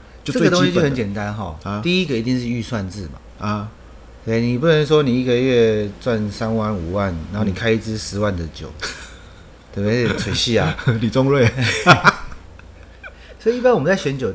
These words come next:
Speaker 2: 第一步啊，哈，
Speaker 1: 嗯。
Speaker 2: 先看你的预算。
Speaker 1: 嗯。
Speaker 2: 花一个你可以花得起的预算，而且轻松的。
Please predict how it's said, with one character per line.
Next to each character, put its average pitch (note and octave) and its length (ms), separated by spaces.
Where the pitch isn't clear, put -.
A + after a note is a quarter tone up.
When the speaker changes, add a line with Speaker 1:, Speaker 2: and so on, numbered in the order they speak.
Speaker 2:
第 C3 220
一 B2+ 40
步 B2 220
啊， - 180
哈， - 180
Speaker 1:
嗯。 A2 200
Speaker 2:
先 C#3 420
看 A#2 160
你 E2 60
的 D#2+ 80
预 F2 160
算。 - 240
Speaker 1:
嗯。 A2+ 220
Speaker 2:
花 D3 220
一 D3 140
个 A#2 320
你 F#2+ 140
可 B2+ 180
以 G2+ 200
花 A2+ 200
得 G2 100
起 E2+ 180
的 D2+ 80
预 E2 180
算， D#2+ 240
而 F#2+ 80
且 G#2+ 120
轻 A#2 240
松 A2 240
的。 F#2+ 140